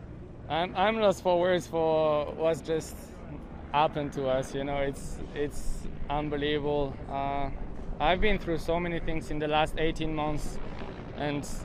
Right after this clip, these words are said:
it's better than anything I expected. And, you know, we, we focus with AlphaTauri since I joined them last year, day by day, race by race, improving on ourselves,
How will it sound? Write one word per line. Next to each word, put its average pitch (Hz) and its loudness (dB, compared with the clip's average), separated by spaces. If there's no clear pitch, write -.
it's 175 0
better 185 6
than 165 2
anything 165 0
I 156 2
expected. 147 -2
And, 139 -4
you 156 0
know, 190 4
we, 190 4
we 180 4
focus 190 2
with 175 -2
AlphaTauri 165 2
since 160 -2
I 156 2
joined 156 0
them 156 2
last 156 2
year, 160 0
day 202 6
by 196 8
day, 196 2
race 196 6
by 190 6
race, 190 4
improving 190 2
on 190 4
ourselves, 180 4